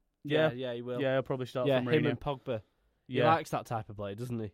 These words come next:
Speaker 1: Probably.
Speaker 2: If he could have, like, seven Matic match, <laughs> he'd just have them all.
Speaker 1: Um, do you think Ibrahimovic would start for Mourinho?
Speaker 2: Uh, no. Yeah. Yeah, he will.
Speaker 1: Hmm.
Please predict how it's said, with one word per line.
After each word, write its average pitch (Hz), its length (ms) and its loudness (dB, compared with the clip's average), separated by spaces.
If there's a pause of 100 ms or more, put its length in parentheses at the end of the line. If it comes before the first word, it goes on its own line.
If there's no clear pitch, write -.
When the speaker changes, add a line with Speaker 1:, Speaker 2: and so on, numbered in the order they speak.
(120)
Speaker 1:
Probably. 113 480 -4 (120)
Speaker 2:
If 139 80 -8
he 180 60 -2
could 196 160 2
have, 170 160 2
like, 160 200 0
seven 151 500 -2
Matic 143 380 -4 (340)
match, 147 280 -4 (180)
<laughs> - 180 -20
he'd 147 220 -4
just 135 240 -12
have 135 200 2
them 120 140 0
all. 123 340 4 (440)
Speaker 1:
Um, 151 440 4
do 185 100 -2
you 214 140 2
think 208 240 2
Ibrahimovic 170 720 2
would 151 140 -4
start 151 360 0
for 147 180 0
Mourinho? 120 520 0 (1600)
Speaker 2:
Uh, 123 320 -6
no. 117 400 -8
Yeah. 139 440 -4 (440)
Yeah, 143 200 4
he 143 80 6
will. 147 320 4 (280)
Speaker 1:
Hmm. 120 240 0